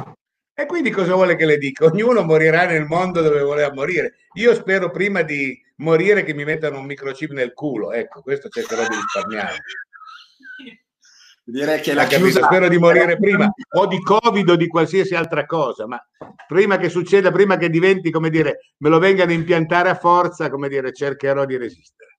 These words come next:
Speaker 1: Questo lo posso dire.
Speaker 2: Resista, noi siamo con lei. Non lo
Speaker 1: Speriamo,
Speaker 2: vogliamo.
Speaker 1: non lo so quanti
Speaker 2: Eh,
Speaker 1: saranno,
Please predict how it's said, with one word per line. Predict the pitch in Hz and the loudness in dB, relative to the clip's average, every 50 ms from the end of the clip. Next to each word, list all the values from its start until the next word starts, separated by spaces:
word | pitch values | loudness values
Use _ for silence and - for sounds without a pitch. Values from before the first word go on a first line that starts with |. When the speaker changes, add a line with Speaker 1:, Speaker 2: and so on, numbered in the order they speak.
| _ _ | _ _
Speaker 1:
Questo | _ - 160 156 151 135 | _ -4 -4 -2 -2 -4
lo | 123 - | -4 -4
posso | - 127 117 - - 117 | -6 -8 -8 -8 -10 -12
dire. | 101 92 85 76 - - - | -12 -10 -14 -14 -14 -12 -6
Speaker 2:
Resista, | - 151 147 - 160 151 143 - - 131 | -4 -4 -4 -4 -6 -6 -6 -4 -4 -2
noi | 131 165 202 190 | 0 0 0 0
siamo | - 185 175 170 165 | 0 0 0 0 0
con | - 156 143 139 | -2 0 -2 0
lei. | 131 123 117 110 104 101 95 90 - _ _ _ _ _ _ _ _ _ _ _ _ _ _ _ _ _ _ _ _ _ _ _ | 0 0 0 0 0 -2 -4 -8 -12 _ _ _ _ _ _ _ _ _ _ _ _ _ _ _ _ _ _ _ _ _ _ _
Non | - 123 131 139 | -6 -4 0 2
lo | 180 | 4
Speaker 1:
Speriamo, | 185 202 220 202 151 | 4 6 4 4 4
Speaker 2:
vogliamo. | - - 127 147 165 | 2 2 0 0 0
Speaker 1:
non | 185 196 | 0 0
lo | 185 190 | 0 0
so | 208 196 | -2 -6
quanti | 160 - - 165 160 160 - | -6 -6 -8 -8 -8 -8 -10
Speaker 2:
Eh, | 135 | -8
Speaker 1:
saranno, | - 147 147 - | -4 -4 -4 -4